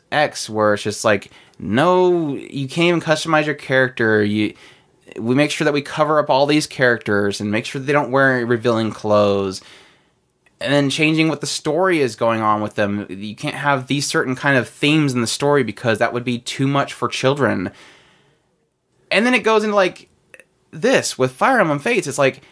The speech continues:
you have petting games in your stinking Pokemon. I mean, the joke that we seen the other day, who was it? That,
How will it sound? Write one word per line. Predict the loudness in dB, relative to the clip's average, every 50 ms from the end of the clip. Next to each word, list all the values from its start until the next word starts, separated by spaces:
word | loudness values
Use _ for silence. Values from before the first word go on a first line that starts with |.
| _ _ _ _ _ _ _ _ _
you | -2 0 0
have | 2 2 2 2 2 0 -4 -14 _ _ -14
petting | -6 -2 0 2 2 2 2 2
games | 2 2 2 4 2 2 2
in | 2 2
your | 0 0
stinking | -2 -2 -2 -2 0 0 -2
Pokemon. | 0 -2 -2 0 0 0 2 2 2 2 2
I | 2 2
mean, | 2 0 0
the | -2 -4
joke | -2 0 0 -2 0 -2
that | -4 -4
we | -4 -4
seen | -2 -2 -2 0 0 0 -2 -2 -2 0
the | 0 0
other | 0 0
day, | 0 2 2 2
who | 2 2 0
was | -2 -2 -2
it? | -2 0 2
That, | 2 0 0 -2